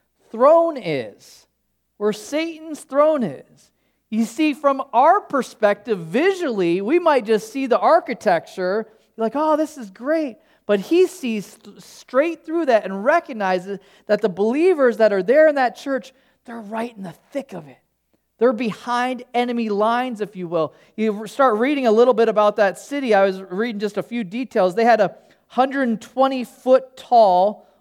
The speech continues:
altar to Zeus right in the center of town. You're like, "Man, that's a hundred, that's a, that's a big altar." They had, they, they, they worshipped all kinds of gods. I thought it was interesting. One, Asclepios was one of the gods that they wor-,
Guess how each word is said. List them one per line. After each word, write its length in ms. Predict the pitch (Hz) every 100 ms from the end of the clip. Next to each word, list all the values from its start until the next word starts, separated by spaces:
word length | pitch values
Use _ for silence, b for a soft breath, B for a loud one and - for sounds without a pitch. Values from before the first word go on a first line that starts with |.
| b
altar 520 | 202 240 262 - 254 240
to 200 | 240 185
Zeus 680 | 156 170 254 214 214 -
right 180 | 202 214
in 80 | 202
the 80 | 185
center 400 | - 220 214 190
of 100 | 165
town. 400 | - 214 180 175
You're 140 | 175
like, 260 | 165 143 -
"Man, 240 | 220 160 - _ _ _
that's 160 | 240 -
a 40 |
hundred, 340 | 151 247 156 - -
that's 180 | 277
a, 80 | 151 131 _
that's 180 | 233 302
a 80 | 147
big 400 | 135 - 247 214
altar." 440 | 208 285 - 156
They 120 | 175
had, 180 | 220 202 B B
they, 160 | 233 240
they, 180 | 220 233
they 160 | 208 220
worshipped 580 | 185 226 294 - 247 180
all 280 | 233 269 285
kinds 440 | 285 254 262 262 208
of 120 | 165
gods. 360 | 208 240 214
I 80 | 208
thought 140 | 208 233
it 100 | 196
was 40 |
interesting. 600 | 226 240 226 - 190 185
One, 420 | 220 240 226 233 - b b _
Asclepios 1200 | 190 196 - 220 247 262 214 175 165 202 - - _ _ _
was 160 | 175
one 220 | 185 226 269
of 140 | 220
the 80 | 196
gods 400 | 185 185 190 180
that 160 | 190
they 100 | 190
wor-, 400 | 170 165 180 185